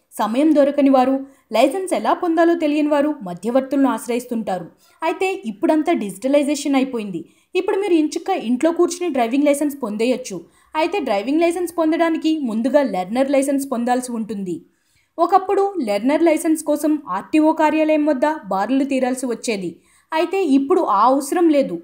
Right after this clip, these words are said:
ఆన్లైన్లోనే టైమ్ స్లాట్ బుక్ చేసుకోవచ్చు. ఎలా చేయాలో ఇప్పుడు తెలుసుకుందాం.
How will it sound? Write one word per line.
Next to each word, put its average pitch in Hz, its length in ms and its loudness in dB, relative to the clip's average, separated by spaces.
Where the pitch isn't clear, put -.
ఆన్లైన్లోనే 285 640 2
టైమ్ 285 280 0
స్లాట్ 285 280 0
బుక్ 220 240 -6
చేసుకోవచ్చు. 240 580 -2
ఎలా 269 180 2
చేయాలో 359 340 0
ఇప్పుడు 370 220 0
తెలుసుకుందాం. 208 600 -4